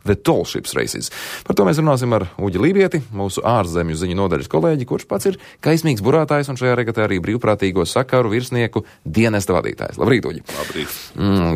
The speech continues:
Speaker 1: jāsāk droši vien ar to, kur tu pats no rīta tik vēja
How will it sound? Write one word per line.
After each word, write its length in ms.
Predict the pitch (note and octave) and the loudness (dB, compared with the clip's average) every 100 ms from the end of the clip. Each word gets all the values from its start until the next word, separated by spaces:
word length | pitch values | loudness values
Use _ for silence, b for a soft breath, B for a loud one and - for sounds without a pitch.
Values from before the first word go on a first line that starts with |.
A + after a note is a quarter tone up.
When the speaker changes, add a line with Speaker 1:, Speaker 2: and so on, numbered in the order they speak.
| F2+ | 4
Speaker 1:
jāsāk 280 | C3 A#2 A2+ | 4 2 2
droši 140 | A#2 | 2
vien 60 | A#2+ | 0
ar 60 | A#2 | 2
to, 140 | B2 A#2+ - | 2 0 0
kur 140 | C3+ B2+ | -2 -2
tu 80 | |
pats 160 | C#3 B2+ | 0 0
no 140 | A#2+ A#2+ | 2 2
rīta 380 | B2 B2 G#2+ G#2+ B B B | 0 0 -2 -2 B B B
tik 160 | A#2+ - - B B | 0 0 -4 B B
vēja 320 | - G#2 C3+ | 0 4 4